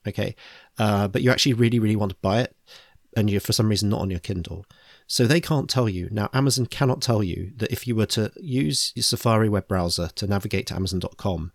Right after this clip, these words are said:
you would be able to make the purchase there and purchase the Kindle, the digital product, without suffering the I O S Apple ecosystem thirty percent tax, or a-, without Amazon incurring that. But they are not allowed to tell you that that would be a pathway.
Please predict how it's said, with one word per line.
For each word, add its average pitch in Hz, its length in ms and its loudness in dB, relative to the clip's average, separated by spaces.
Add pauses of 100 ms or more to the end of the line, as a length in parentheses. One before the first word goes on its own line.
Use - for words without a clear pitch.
(160)
you 104 140 -2
would 104 200 0
be 110 280 -2
able 92 220 -2
to - 160 -6
make 92 180 -2
the 92 60 -10
purchase - 460 -6
there 90 340 -4 (500)
and 95 220 -2
purchase - 300 -2
the - 60 -10
Kindle, 87 520 -4
the - 80 -8
digital 101 360 -4
product, - 360 -8 (420)
without 113 460 2
suffering 90 680 -2
the 95 560 -4 (400)
I 107 180 0
O 95 120 0
S - 500 -2 (240)
Apple 95 540 -8 (100)
ecosystem - 680 -4
thirty 92 240 -6
percent - 640 -8 (240)
tax, - 480 -10 (140)
or 127 200 -12
a-, 95 140 -4 (240)
without 98 260 -4
Amazon 90 240 -2
incurring 85 360 -8
that. 87 160 -12 (420)
But 135 100 -6
they 117 140 2
are 117 80 2
not 127 220 2
allowed 113 220 0
to - 60 -16
tell 104 160 -4
you 92 140 -4
that 95 140 -10
that - 120 -8
would 95 120 -10
be 87 100 -6
a 85 60 -6
pathway. 90 480 -12